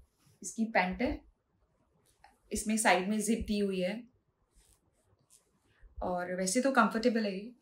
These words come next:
मज़ा आता है पहन के इसको। और, अ, ये मेरा कोट है, इसमें ये बटन्स हैं, मतलब सेमिनार्स में या फिर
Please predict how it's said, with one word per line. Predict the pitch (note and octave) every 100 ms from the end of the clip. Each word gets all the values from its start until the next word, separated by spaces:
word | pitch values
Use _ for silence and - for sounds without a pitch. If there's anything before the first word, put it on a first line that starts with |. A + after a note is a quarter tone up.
| - G#3
मज़ा | F#3+ G#3+
आता | G3 G#3
है |
पहन | G#3 F#3
के | F3+ F#3+
इसको। | F#3 G#3+ - _ _ _ - - - _ - -
और, | F3+ E3+ E3+
अ, | E3 E3+ - A#3+
ये | A#3 A3+ A#3
मेरा | A3+ G3+
कोट | G#3 - F#3+ F#3
है, | G#3 A#3+
इसमें | A3 - G3+
ये | G#3
बटन्स | F#3 E3+ F#3 F#3+ F#3+
हैं, | F#3 F#3 - _ _
मतलब | G#3+ B3+
सेमिनार्स | C#4 A#3+ A#3+ A#3+ B3 B3
में | B3
या | B3 A#3
फिर | A#3 A#3